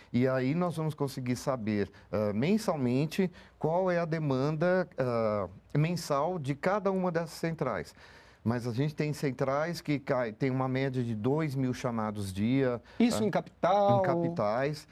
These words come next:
Speaker 1: capitais. Ah, Salvador, por exemplo, tem uma média de cinco a seis mil, ah, chamados, ligações dia. Não significa que tem cinco a seis mil chamados de ambulância dia.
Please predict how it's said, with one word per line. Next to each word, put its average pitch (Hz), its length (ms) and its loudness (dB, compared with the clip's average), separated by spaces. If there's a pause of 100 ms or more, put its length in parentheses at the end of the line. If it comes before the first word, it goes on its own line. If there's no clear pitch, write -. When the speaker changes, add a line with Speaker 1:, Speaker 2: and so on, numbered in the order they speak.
(140)
Speaker 1:
capitais. 110 760 -2
Ah, 110 220 -2
Salvador, 135 640 0
por 151 160 -4
exemplo, 127 360 -2
tem 135 80 0
uma 127 140 -2
média 123 260 -2
de 120 160 -2
cinco 175 440 0
a 151 40 -4
seis 127 280 -2
mil, 120 280 0 (300)
ah, 110 380 0
chamados, 131 760 -2
ligações 127 680 -2
dia. 107 400 0 (340)
Não 139 220 2
significa 156 720 -2
que 147 120 -10
tem 135 220 -2
cinco 196 500 0
a 185 40 2
seis 151 300 -4
mil 131 240 0
chamados 139 580 -2
de 131 80 0
ambulância 113 560 -2
dia. 107 480 0